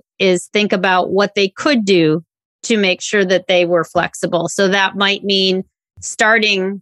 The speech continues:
times between seven in the morning and nine in the morning instead of a certain start time of the shift. Because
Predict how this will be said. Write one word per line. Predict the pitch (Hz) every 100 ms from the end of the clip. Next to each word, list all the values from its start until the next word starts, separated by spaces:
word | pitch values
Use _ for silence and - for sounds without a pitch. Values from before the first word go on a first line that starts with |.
| -
times | 208 190 196 -
between | 196 - 202 190
seven | 180 208 196 196
in | 190
the | 190
morning | 208 233 208 196
and | 196
nine | 220 247
in | 202
the | 170
morning | 165 160 160 156 156 -
instead | 190 185 190 180
of | 175
a | 175
certain | - - 214 196 190 175
start | - 202 190 -
time | 190 180
of | 165
the |
shift. | 165 - 262 175 - -
Because | 185 180 196 180